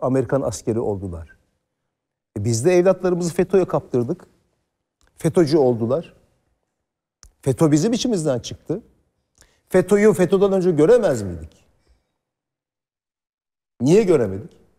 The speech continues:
Niye böyle bir teolojik hatanın altına imza attık?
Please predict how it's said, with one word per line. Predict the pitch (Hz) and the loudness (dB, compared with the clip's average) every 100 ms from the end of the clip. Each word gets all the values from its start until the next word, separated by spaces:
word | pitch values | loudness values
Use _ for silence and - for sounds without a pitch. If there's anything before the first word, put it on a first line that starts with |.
| _ _ _ _ _ _ _ _ _ _ _ _ - | _ _ _ _ _ _ _ _ _ _ _ _ -2
Niye | 147 220 220 | 4 4 4
böyle | 180 170 156 | 2 0 0
bir | |
teolojik | 165 170 160 160 156 | 0 2 2 2 -2
hatanın | - 151 147 | -2 -2 -2
altına | 143 151 | -6 -6
imza | 139 120 135 | -6 -2 -2
attık? | 98 - | -4 -8